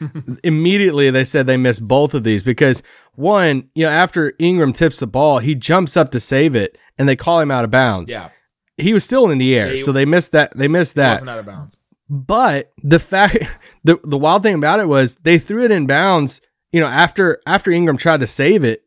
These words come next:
Speaker 1: it goes, comes back into the game. And it, you know, Josh Green or somebody catches, or actually a Pelicans player catches it, and time goes off the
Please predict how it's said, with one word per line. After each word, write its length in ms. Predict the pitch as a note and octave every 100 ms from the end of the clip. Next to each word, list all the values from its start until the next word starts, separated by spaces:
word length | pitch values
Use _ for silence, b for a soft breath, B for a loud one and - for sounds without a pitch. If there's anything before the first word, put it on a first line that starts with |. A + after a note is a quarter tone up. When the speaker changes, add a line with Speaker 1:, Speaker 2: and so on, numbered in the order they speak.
| -
Speaker 1:
it 100 | C3+
goes, 340 | C3 D#3 D#3 - C3+
comes 220 | E3+ C3
back 300 | B2+ F3 F#3+
into 200 | D3+ C#3+
the 100 | B2
game. 320 | C3 D#3+ C#3+ b b b b F3
And 120 | E3+
it, 200 | D3+ _
you 120 | E3
know, 160 | D3+ A#2+
Josh 300 | A#2+ C#3+ D3+
Green 160 | F3 F3
or 40 |
somebody 240 | D3 D3 B2
catches, 420 | C#3+ F3 - C#3
or 100 | D#3
actually 280 | D#3 F#3 D3+
a 20 |
Pelicans 380 | A2 A3 G3+ B2+
player 180 | C#3 B2
catches 300 | E3+ F#3+ -
it, 160 | C#3+ -
and 180 | D#3 C#3
time 300 | G3+ A#3 C4+
goes 240 | D3+ B2
off 200 | A#2 G#2
the 120 | G2+